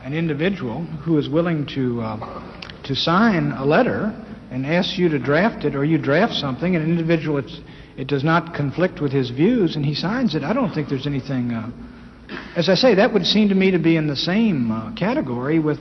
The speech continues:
uh, with a speechwriter, uh, who's told by a candidate or a president or a vice president, "Can you draft me a speech and make these points on it?" It becomes the property, and the views become the views of the signer. It's, I mean, there's nothing, uh, compulsory. It's strictly, uh, voluntary.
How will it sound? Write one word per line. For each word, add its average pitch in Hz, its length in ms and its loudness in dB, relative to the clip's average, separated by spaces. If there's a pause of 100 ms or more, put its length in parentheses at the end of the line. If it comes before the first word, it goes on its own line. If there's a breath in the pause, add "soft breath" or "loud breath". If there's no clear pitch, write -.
(100)
uh, 139 180 -4 (580 loud breath)
with 147 160 -2
a 156 60 4
speechwriter, 151 680 2 (200)
uh, 123 340 -8
who's 139 300 -2
told 175 340 4
by 151 180 2
a 135 140 -4
candidate 175 480 0
or 139 180 -2
a 135 40 -4
president 175 520 0
or 135 140 -2
a 131 40 -2
vice 165 260 0
president, 147 520 -4 (420 loud breath)
"Can 156 160 0
you 151 80 2
draft 165 380 2
me 165 100 2
a 151 60 0
speech 165 560 2
and 131 160 -2
make 160 200 2
these 170 260 4
points 160 380 0
on 147 160 0
it?" 170 120 -2 (320 loud breath)
It 156 100 -4
becomes 202 460 4
the 160 80 0
property, 175 720 4
and 151 300 0
the 151 40 2
views 185 280 4
become 165 320 2
the 160 60 4
views 160 380 4
of 135 120 0
the 139 60 -4
signer. 175 480 0
It's, 110 180 -10
I 139 60 -6
mean, 151 160 0
there's 151 140 0
nothing, 160 440 2
uh, 117 200 -6
compulsory. 135 560 0
It's 147 120 -4
strictly, 151 440 -4
uh, 123 60 -4
voluntary. 135 680 -2